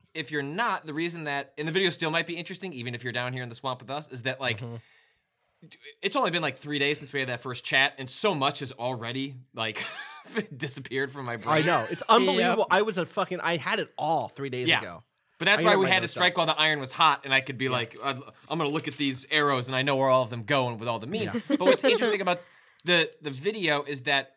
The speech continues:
Speaker 1: I mean, that's clear, you know, I don't know if this is for sure, but Tim posits, and I think he's probably right. Like, look,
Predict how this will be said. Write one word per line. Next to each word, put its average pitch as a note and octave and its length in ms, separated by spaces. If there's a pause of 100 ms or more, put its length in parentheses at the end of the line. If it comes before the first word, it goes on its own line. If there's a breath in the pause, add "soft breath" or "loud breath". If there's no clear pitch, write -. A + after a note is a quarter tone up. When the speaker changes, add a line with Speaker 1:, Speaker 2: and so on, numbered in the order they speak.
Speaker 1:
I E3 40
mean, F#3 100
that's G3 120
clear, G3+ 320
you D3+ 100
know, A#2 60
I G#2+ 60
don't C3+ 80
know D3+ 60
if C#3 80
this C3+ 120
is - 60
for C3+ 160
sure, G3+ 300
but C#3+ 240
Tim F3 180
posits, C#3 400
and C3 60
I B2 40
think A#2+ 100
he's A#2 100
probably A2+ 240
right. D#3+ 260
Like, C3+ 200 (140 soft breath)
look, D3 280